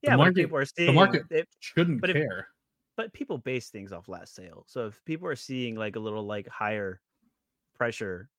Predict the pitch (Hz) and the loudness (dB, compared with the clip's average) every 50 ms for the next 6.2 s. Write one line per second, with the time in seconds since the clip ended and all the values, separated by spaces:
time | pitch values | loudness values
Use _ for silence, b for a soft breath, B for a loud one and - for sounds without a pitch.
0 | _ _ _ 127 113 104 101 95 - - _ _ - - 117 104 98 95 95 104 | _ _ _ -6 -4 -4 -4 -4 -8 -18 _ _ -8 -6 -6 -4 -2 -2 -2 -2
1 | - - - 98 92 92 92 87 101 101 98 104 101 98 - 107 101 - - 98 | -4 -6 -8 -6 -6 -6 -8 -8 -10 -10 -10 -10 -10 -8 -8 -10 -10 -8 -8 -8
2 | 101 101 - - 101 101 - 104 101 95 92 - - 95 98 107 107 117 123 135 | -8 -8 -8 -10 -10 -10 -10 -10 -10 -10 -10 -10 -8 -6 -6 -6 -8 -8 -12 -12
3 | 143 - _ _ _ _ _ _ _ _ _ _ _ _ _ 135 143 - - 190 | -14 -16 _ _ _ _ _ _ _ _ _ _ _ _ _ 0 0 2 4 4
4 | 208 247 262 240 214 202 202 202 196 180 151 - - 143 147 147 135 113 117 120 | 4 4 4 4 4 4 4 4 0 0 -2 2 4 4 6 6 4 4 2 -2
5 | 117 131 127 113 113 127 127 120 113 - - 113 113 117 123 123 123 - 143 143 | -2 -4 -6 -8 -8 -8 -8 -12 -12 -12 -12 -12 -12 -10 -12 -14 -12 -10 -8 -4
6 | 151 156 160 | -4 -6 -6